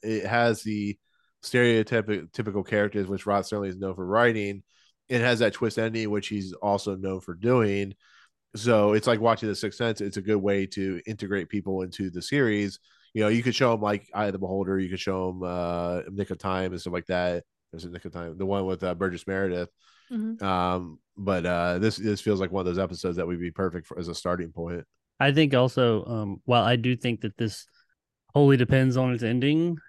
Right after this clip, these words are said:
Speaker 3: I like, uh, one of the ones, and I've talked about this episode ad nauseum,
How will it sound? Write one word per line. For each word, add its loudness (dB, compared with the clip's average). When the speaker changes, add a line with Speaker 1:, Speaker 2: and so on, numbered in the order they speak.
Speaker 3:
I 0
like, -2
uh, -8
one 2
of 4
the 4
ones, 2
and -2
I've 0
talked 4
about 2
this -4
episode 0
ad 0
nauseum, 0